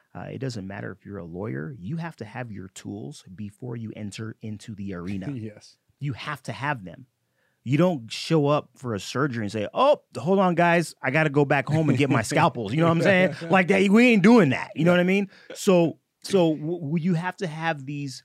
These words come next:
Speaker 1: mindsets established and these, uh, uh,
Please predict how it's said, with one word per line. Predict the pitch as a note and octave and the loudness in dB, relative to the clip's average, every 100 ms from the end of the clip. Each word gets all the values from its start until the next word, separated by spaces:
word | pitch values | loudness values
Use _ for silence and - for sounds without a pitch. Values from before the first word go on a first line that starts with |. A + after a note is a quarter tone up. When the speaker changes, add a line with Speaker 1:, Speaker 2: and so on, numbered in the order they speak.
| _ A2 | _ -10
Speaker 1:
mindsets | G#2+ C3 F#3+ - - F#2+ - - - _ _ _ _ | -6 -6 -6 -8 -8 -8 -10 -20 -20 _ _ _ _
established | A#2 G#2+ - - D3+ E3 A2+ G2+ - | -14 -12 -12 -6 -4 -2 -4 -8 -8
and | A#2 A#2 | -8 -8
these, | A2 G2 - _ _ | -8 -12 -18 _ _
uh, | A2 G2 - - _ _ _ _ _ _ _ | -10 -10 -12 -18 _ _ _ _ _ _ _
uh, | C3 A2+ | -8 -8